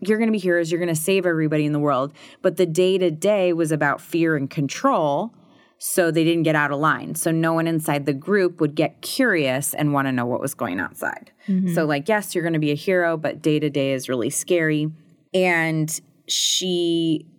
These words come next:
Speaker 1: you know, talked about Father David was trying to, the man who started this was trying to escape some,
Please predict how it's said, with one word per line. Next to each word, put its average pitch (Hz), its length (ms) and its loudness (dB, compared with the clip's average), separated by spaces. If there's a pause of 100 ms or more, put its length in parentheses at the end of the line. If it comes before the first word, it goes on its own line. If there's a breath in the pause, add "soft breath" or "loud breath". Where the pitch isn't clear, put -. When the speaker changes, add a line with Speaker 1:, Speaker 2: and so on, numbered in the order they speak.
(260)
Speaker 1:
you 180 120 2
know, 156 140 2
talked 165 360 -2
about 165 200 0
Father 160 320 0
David 151 360 0
was 151 160 -2
trying 143 400 -2
to, - 140 -6
the 147 120 -4
man 139 180 0
who 139 80 -4
started 156 420 -2
this 143 200 -2
was 147 120 -4
trying 139 260 -2
to - 60 -2
escape 175 440 -2
some, 135 360 -2